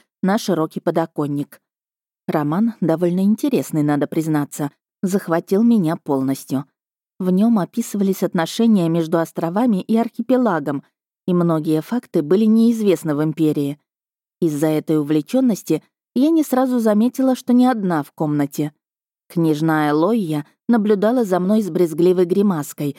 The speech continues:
совершенно не вяжущейся с прелестным обликом. За княжной чинно выстроились пять или шесть девушек.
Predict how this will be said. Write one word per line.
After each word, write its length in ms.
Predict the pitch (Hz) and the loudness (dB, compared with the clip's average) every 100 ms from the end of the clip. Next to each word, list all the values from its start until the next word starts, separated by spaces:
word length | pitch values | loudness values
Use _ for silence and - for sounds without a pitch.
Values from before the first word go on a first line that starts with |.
| _ | _
совершенно 500 | - 220 202 - 214 | -6 -2 -2 0 2
не 160 | 214 226 | 4 2
вяжущейся 600 | 220 185 156 147 160 156 | 2 0 -4 -8 -8 -8
с 80 | 151 | -6
прелестным 540 | 180 165 160 - 175 | 0 2 0 0 0
обликом. 500 | 170 143 139 147 147 _ _ _ _ _ - | 0 -2 -4 -4 -8 _ _ _ _ _ -6
За 180 | 160 | -4
княжной 640 | 160 160 156 156 190 269 302 - | -2 0 0 2 2 2 0 -4
чинно 360 | 269 302 294 | 0 2 2
выстроились 560 | 233 254 - 269 254 - | 0 -4 -2 0 0 0
пять 260 | 202 214 | -2 0
или 140 | 254 247 | 0 0
шесть 420 | 214 202 208 170 | 0 -2 -2 -8
девушек. 600 | 180 180 156 156 156 _ | 0 0 0 -4 -6 _